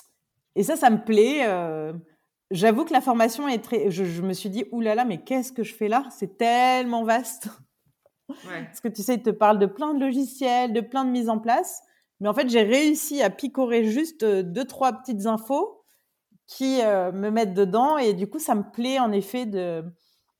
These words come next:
Speaker 1: je pense que j'aime beaucoup communiquer, tu vois, et Instagram, euh, me plaît beaucoup parce que j'ai l'impression d'échanger. Euh,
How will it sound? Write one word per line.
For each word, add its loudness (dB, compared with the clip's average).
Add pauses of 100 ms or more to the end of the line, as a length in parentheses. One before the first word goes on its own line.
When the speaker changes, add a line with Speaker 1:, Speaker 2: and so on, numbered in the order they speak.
(220)
Speaker 1:
je -6
pense -2
que 0
j'aime 4
beaucoup -2
communiquer, 0 (300)
tu -8
vois, 0
et 2
Instagram, 2
euh, -2
me -6
plaît 0
beaucoup -4
parce -6
que -2
j'ai 0
l'impression -4
d'échanger. -4 (1600)
Euh, -6